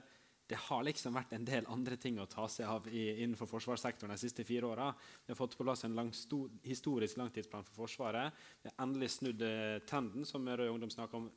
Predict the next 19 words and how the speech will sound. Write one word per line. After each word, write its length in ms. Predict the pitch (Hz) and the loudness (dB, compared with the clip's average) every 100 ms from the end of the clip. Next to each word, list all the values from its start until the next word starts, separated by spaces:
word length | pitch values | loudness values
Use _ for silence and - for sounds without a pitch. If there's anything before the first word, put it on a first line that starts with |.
| 127 | -2
med 240 | 120 113 | 0 2
nedbygging 400 | 120 107 95 101 101 | 2 0 -4 -4 -4
av 20 | |
Forsvaret, 560 | - 120 127 107 139 156 - - - | -6 -4 0 2 2 0 -8 -20 -8
og 80 | 123 | -2
endelig 180 | 135 131 | 0 2
begynt 160 | 123 113 | 0 -2
å 60 | |
styrke 600 | - - 127 123 - 139 113 | -4 -2 -2 -4 -2 0 2
bevilgningen 400 | 120 110 104 95 | 2 0 -4 -6
til 80 | 107 | -6
Forsvaret. 480 | 117 - 110 110 104 - - - | -6 0 2 2 0 -8 -12 -2
Så 80 | |
nå 80 | 147 | 0
bygger 300 | 135 147 156 | 2 4 4
vi 20 | 143 | 4
faktisk 260 | 139 - - | 2 0 -2
opp 160 | - - | -4 0
vår 160 | 110 | 2